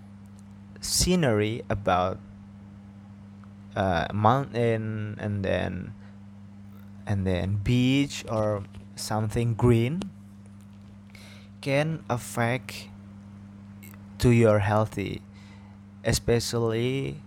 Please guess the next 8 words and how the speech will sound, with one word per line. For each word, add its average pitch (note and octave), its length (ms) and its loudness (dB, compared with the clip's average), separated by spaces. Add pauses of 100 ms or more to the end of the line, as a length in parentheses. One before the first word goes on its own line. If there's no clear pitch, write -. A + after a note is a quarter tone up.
(120)
to A#2+ 180 6
reduce A2+ 880 4 (280)
your G#2+ 240 8
stress. - 840 2 (680)
Because C3 640 6 (500)
in A#2 560 4
the A2 220 6
study, B2+ 800 2